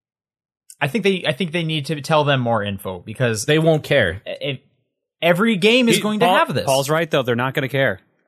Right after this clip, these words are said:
Speaker 2: They don't care about minutia. They just need to know the basic thing. Can my kid spend more money than what I'm spending right now? Yes, we're not getting this.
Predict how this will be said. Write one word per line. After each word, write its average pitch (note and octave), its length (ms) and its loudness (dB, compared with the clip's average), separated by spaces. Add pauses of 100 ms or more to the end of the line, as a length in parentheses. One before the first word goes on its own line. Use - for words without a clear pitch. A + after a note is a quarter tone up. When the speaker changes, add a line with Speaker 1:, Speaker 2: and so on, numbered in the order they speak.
(220)
Speaker 2:
They C3 100 2
don't E3 160 2
care E3+ 200 2
about D3+ 220 2
minutia. B2 440 2
They G#2 100 0
just A#2 220 0
need A#2+ 180 2
to B2 80 0
know G#2+ 340 2
the G2 180 -4
basic F#2+ 440 -4
thing. D#2+ 320 -4 (400)
Can C3+ 200 0
my C3 160 0
kid A2+ 480 -2
spend A2 340 0
more A2 220 0
money G2 340 0
than G2 200 -2
what F#2+ 140 0
I'm F#2+ 120 -2
spending F#2+ 340 -4
right F#2+ 160 -2
now? G2+ 200 -2
Yes, F#2 400 -4 (100)
we're G2 220 -4
not F2+ 140 -2
getting E2 260 -6
this. C#2+ 260 -14